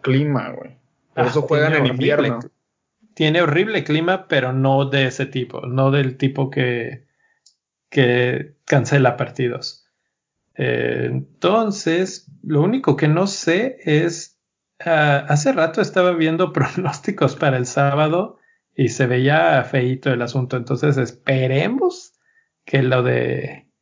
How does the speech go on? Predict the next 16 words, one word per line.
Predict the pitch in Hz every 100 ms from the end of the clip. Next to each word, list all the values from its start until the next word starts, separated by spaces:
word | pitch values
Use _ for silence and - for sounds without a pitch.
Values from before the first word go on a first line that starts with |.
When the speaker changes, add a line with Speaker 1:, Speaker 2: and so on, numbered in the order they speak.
| _
Speaker 2:
los | - 139 120
equipos | - 147 170
del | 151 127
sábado | 143 147 175 -
no | 160 135 143
se | 151 - 165 139 127 139 - - _ _ _ _
cancele. | 143 117 143 147 165 240 - _ _ _ _ _ -
El | 143 127
sábado | - 156 170
están | 156 156 156 147
jugando | 151 139 147 151 151 151 165 175 196 - _ _ _
Southampton | - - - 156 165 165 160 151 170 147
contra | 139 135 135
Burnley | 143 143 156 190 -
en | 143 123
Southampton | - 143 156 151 151 196 240